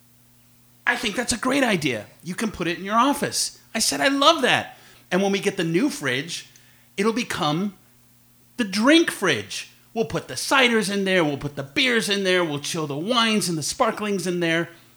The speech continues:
This is beautiful. So are you sure you're okay with this?" Mind you, this is while we are waiting 'cause we had already found all the new stuff. She goes, "Great, you go for it. Get a fridge." Great.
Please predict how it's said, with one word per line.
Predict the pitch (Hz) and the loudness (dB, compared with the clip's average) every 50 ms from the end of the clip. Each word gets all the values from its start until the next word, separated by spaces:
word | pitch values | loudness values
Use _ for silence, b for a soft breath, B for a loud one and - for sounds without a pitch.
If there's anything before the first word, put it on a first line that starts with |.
| B | B
This | - 320 262 - | -2 0 0 0
is | 294 247 | 0 -2
beautiful. | 208 - 285 311 339 349 320 - - 151 120 113 - - | -4 -2 0 2 4 4 2 2 0 -4 -6 -6 -4 0
So | - 220 214 | 2 2 2
are | 220 | 2
you | 208 208 226 269 | 2 0 0 0
sure | 269 - - - 277 294 | 0 0 0 0 2 2
you're | 277 269 262 254 | 2 4 4 4
okay | 269 262 - 220 240 254 | 4 2 0 -4 -4 -2
with | 277 285 285 | -4 -4 -4
this?" | - 381 370 - - B B B B B | -4 -4 -4 -4 -6 B B B B B
Mind | B 190 233 277 277 208 | B 6 6 8 6 4
you, | 190 151 | 2 0
this | 139 180 175 - | 0 0 0 0
is | 214 160 151 | -2 -2 -2
while | 160 156 180 202 226 240 233 220 | 4 6 8 8 8 8 6 4
we | 226 220 214 | 2 2 2
are | 214 214 196 | 4 4 4
waiting | 185 196 202 202 180 156 131 127 131 127 B B B B | 4 4 4 4 4 4 4 2 0 -2 B B B B
'cause | - 135 127 | -12 -8 -6
we | 139 | -4
had | 139 143 | -2 0
already | 151 165 190 190 208 202 | 0 0 0 0 -2 -4
found | 180 - - 196 202 202 202 202 185 | -4 -2 2 2 4 4 2 0 0
all | 156 165 170 | -2 -2 0
the | 175 185 | 0 0
new | 185 190 196 | 0 0 -2
stuff. | 185 - 185 156 147 139 - B B B B B B B B | -2 -2 -2 -2 -2 -2 -6 B B B B B B B B
She | B - 220 | B -4 -2
goes, | 208 214 202 196 - | 0 0 -2 -2 -2
"Great, | - - 226 226 214 180 165 175 | -2 0 0 2 2 2 0 -2
you | 196 202 | -4 -4
go | 170 - 214 196 196 | -2 -2 -2 -2 -2
for | - - 175 151 135 | -2 -2 0 0 0
it. | 123 - - - - - | 0 -2 -8 -16 -4 0
Get | - 220 214 | 2 2 2
a | 202 | 2
fridge." | - - 196 180 135 107 107 - - - b b b b b b - | 0 0 0 2 2 0 -2 -6 -14 -16 b b b b b b 0
Great. | - 302 294 226 165 | 4 4 6 4 4